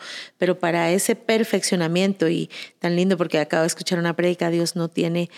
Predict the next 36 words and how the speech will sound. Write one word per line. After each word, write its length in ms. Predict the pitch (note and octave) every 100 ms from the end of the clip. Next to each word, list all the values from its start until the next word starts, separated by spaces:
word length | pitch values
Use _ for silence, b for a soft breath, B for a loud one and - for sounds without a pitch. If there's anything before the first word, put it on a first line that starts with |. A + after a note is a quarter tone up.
| B B B B
Eh, 220 | - -
o 80 | -
sea, 180 | F3+ F#3+
Dios 220 | E3+ F#3
tiene 240 | F#3 G3 F#3+
todo 680 | - - A3 A#3 A#3 A#3+ A3+
este 180 | A3+ F3+
tiempo, 480 | - F#3 - F#3 - A3+
el 160 | E3+ E3+
tiempo 300 | G3 G3+ G#3+
de 60 |
tu 160 | G#3+ G3+
vida 320 | F#3+ G3+ E3+ E3+
para 240 | F#3 F#3+
formar 360 | G3 F#3+ E3 E3+
en 120 | F3
ti 220 | F3 F3 - B B
la 120 | - F3
imagen 460 | E3 D#3 D#3 D#3
de 120 | -
Cristo. 640 | - A3+ A3 G3+ - - - B B B B
Y 180 | A3 G#3
Él 200 | F#3+ G#3+
no, 440 | G3+ G#3 G3+ F3+ -
no 160 | G3 G3+
va 80 |
a 40 | G#3
dejar 220 | G3+ A3
de 100 | G3+
hacerlo. 460 | G3 - G3+ F3 - B B B B - -
¿Qué 140 | A#3+
requiere 360 | B3 C4+ B3+ A3+
de 120 | E3+
mí? 220 | G#3+ G#3 - - _ _
Sinceridad, 880 | - F#3 F3 E3 D#3 D3 C#3 C3 D3+ _ _ _ _ -
disposición. 1200 | F#3 G#3 F#3 - - E3+ - - - D3 D3+ F3